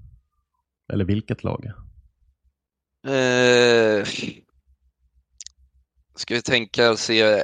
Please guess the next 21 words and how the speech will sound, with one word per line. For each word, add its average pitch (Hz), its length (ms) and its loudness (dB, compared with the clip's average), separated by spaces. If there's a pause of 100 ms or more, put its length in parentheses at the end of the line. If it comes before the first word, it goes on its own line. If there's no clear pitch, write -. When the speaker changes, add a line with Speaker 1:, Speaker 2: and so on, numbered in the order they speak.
(100)
Speaker 2:
Eh, 120 80 -2
nu 123 260 2
är 135 220 4
det 123 100 2
faktiskt - 440 -8
så 113 320 -6 (160)
att, - 580 -12
eh, 101 760 -4 (280)
vi 127 320 0
har 151 400 4
faktiskt - 600 -8 (120)
haft - 460 -4
problem 127 400 2
innan 110 680 -4 (400)
mot, 104 580 -6
eh, 98 320 0
lag 101 280 -2
som 98 240 -8
har 95 60 -6
varit, - 520 -6
eh, 95 280 -4